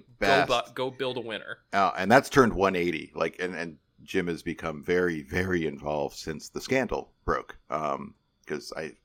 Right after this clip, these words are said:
Speaker 1: I think partially he feels kind of responsible 'cause he didn't have his eye on the ball, if you will. Um, and so that's changed dramatically. And I know, you know, um,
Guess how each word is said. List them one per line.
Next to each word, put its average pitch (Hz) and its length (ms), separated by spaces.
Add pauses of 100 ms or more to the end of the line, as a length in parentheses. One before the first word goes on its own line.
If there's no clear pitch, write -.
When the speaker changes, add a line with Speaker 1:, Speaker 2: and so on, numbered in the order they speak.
(120)
Speaker 1:
I 78 160
think 76 240
partially 73 340
he 73 260
feels 69 300
kind 65 220
of 62 80
responsible 69 460
'cause - 180
he 82 100
didn't 117 200
have 76 120
his 71 100
eye 71 140
on 69 80
the 73 60
ball, - 260
if - 80
you 64 120
will. 50 140 (640)
Um, 82 560
and 82 440
so 85 500
that's 85 220
changed 87 260
dramatically. 85 480
And 71 100
I 82 40
know, 78 200 (120)
you 80 140
know, - 540
um, 71 260